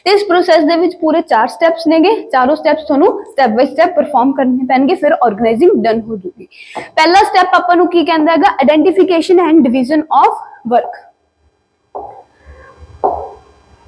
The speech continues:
ਸਾਰਿਆਂ ਨਾਲੋਂ ਪਹਿਲਾਂ ਤਾਂ ਜੋ ਵੀ ਆਬਜੈਕਟਿਵ ਸੈੱਟ ਕੀਤਾ ਹੈਗਾ, ਉਸ ਆਬਜੈਕਟਿਵ ਦੇ according ਆਪਾਂ ਸਾਰੀਆਂ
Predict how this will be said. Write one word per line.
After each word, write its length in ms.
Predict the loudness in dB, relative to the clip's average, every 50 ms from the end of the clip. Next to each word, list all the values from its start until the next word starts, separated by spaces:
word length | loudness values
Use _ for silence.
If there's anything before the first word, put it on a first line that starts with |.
| _ _ -20 -20 -20 -20 -20 _ _ _ _ -20 -20 _ -20 -18 -18 -18 -18 -20 -20 _ _ _ _ -10
ਸਾਰਿਆਂ 320 | -2 2 2 4 4 4 4
ਨਾਲੋਂ 240 | 4 4 2 2 2
ਪਹਿਲਾਂ 340 | 2 2 2 2 2 0 2
ਤਾਂ 160 | 2 0 0 0 -2 -8 -12 -6 -2
ਜੋ 180 | 2 4 4
ਵੀ 120 | 6 4 4
ਆਬਜੈਕਟਿਵ 500 | 2 2 2 0 0 -2 0 -2 -2 -2
ਸੈੱਟ 260 | 0 0 0 0 -2
ਕੀਤਾ 320 | -2 -4 -4 -2 -2 -2
ਹੈਗਾ, 200 | -2 0 2 2 2 0 -2 -6 -8 -4
ਉਸ 180 | -4 -2 0 0
ਆਬਜੈਕਟਿਵ 560 | 0 0 0 0 -2 -2 -4 -4 -2 0 0
ਦੇ 100 | 2 0
according 420 | 0 2 2 0 2 2 2 0 0 -2
ਆਪਾਂ 320 | -4 -4 0 0 0 0 0
ਸਾਰੀਆਂ 460 | 0 0 0 2 2 2 2 2